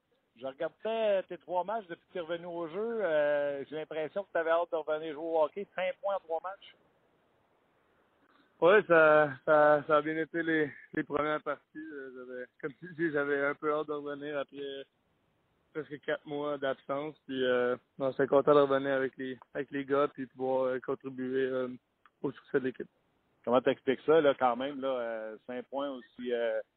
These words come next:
Speaker 1: t'as pas eu de camp d'entraînement, ou en tout cas, ton camp d'entraînement est à terminer rapidement, pas de début de saison avec les autres joueurs, puis tout de suite, là, euh, tu, tu, tu produis à plus d'un point par match, là.
Speaker 2: Ah ouais, c'était ça, le, je pense que je voulais revenir, puis je voulais être,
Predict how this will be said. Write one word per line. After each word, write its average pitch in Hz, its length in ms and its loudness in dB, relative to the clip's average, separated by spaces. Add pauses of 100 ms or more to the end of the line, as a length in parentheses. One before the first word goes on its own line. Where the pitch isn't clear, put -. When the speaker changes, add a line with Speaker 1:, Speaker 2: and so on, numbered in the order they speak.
(300)
Speaker 1:
t'as 127 100 0
pas 143 140 0
eu 131 40 2
de - 80 -20
camp 147 120 4
d'entraînement, 139 960 -2
ou 120 160 -6
en 117 80 -6
tout - 80 -16
cas, 135 220 0
ton 127 120 -6
camp 143 160 -2
d'entraînement 131 320 -6
est 139 160 -6
à 120 240 -2 (840)
terminer 131 380 -4
rapidement, 139 460 -2
pas 143 120 -2
de 139 60 -20
début 135 180 -12
de - 100 -20
saison 135 200 0
avec 143 160 -2
les 131 120 -8
autres 127 120 -8
joueurs, 143 200 0
puis - 200 -16
tout 135 80 -4
de - 60 -10
suite, 151 260 -6
là, 131 100 -6
euh, 131 260 -4 (680)
tu, 113 160 -16 (100)
tu, 113 80 -20
tu - 220 -20
produis 123 420 4
à 120 100 10
plus - 120 -12
d'un 123 160 0
point 123 160 2
par 117 180 0
match, 127 260 -6
là. 123 60 -16 (1900)
Speaker 2:
Ah 165 80 8
ouais, 160 100 10
c'était 156 220 6
ça, 175 120 8
le, 151 340 8
je - 60 -6
pense 156 160 4
que 160 80 4
je 147 60 4
voulais 151 120 4
revenir, 151 380 2
puis 139 100 -12
je 131 60 -16
voulais 139 180 -2
être, 131 100 -8